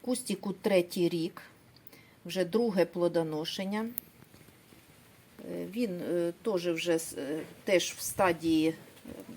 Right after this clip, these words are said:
созрівання. Сахарку ще маловато.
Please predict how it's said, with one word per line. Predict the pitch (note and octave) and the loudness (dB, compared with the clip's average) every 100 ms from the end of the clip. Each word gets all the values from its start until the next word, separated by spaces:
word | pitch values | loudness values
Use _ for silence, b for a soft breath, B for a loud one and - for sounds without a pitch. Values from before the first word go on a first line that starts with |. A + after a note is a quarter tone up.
| - | -12
созрівання. | - F3+ E3+ E3+ D#3+ D#3+ E3 F#3+ A#3 B3+ - - - - - - - - - - _ - B B B - - - - | -2 0 2 2 2 2 0 -2 -4 -6 -8 -8 -8 -10 -16 -16 -18 -20 -20 -20 _ -20 B B B -20 -20 -16 -2
Сахарку | G#3 F#3+ G#3 - A#3 | 0 2 2 0 -8
ще | A3 - F3+ | -4 0 0
маловато. | F3 E3+ E3 D#3 D#3 D#3 G#3 | 4 4 4 4 2 2 -4